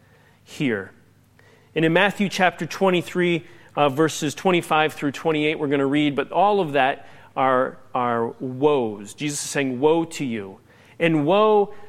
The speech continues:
um, woe is a, is an expression of sorrow,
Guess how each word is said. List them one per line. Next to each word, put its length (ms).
um, 480
woe 360
is 200
a, 320
is 100
an 60
expression 680
of 100
sorrow, 640